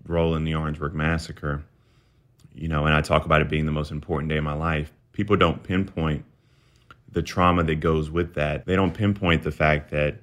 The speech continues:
uh, my father actually served time on death row, right? And the trauma that goes along with that after his bond was denied.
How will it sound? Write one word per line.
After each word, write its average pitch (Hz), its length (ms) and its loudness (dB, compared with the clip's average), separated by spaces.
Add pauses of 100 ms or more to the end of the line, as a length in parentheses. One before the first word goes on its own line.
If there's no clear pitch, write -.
(380)
uh, 76 400 -2
my 80 120 -2
father 80 400 2
actually 76 420 -2
served 76 340 -4
time 76 260 -2
on 73 140 -6
death 76 240 -4
row, 73 260 -2 (400)
right? 76 340 -2 (140)
And 78 160 -2
the 76 60 -2
trauma 80 400 0
that 67 140 -4
goes 78 220 2
along 76 300 -2
with 76 160 -4
that 76 420 2
after 73 440 -2
his 78 160 -6
bond 78 400 2
was 78 120 -4
denied. 78 420 -8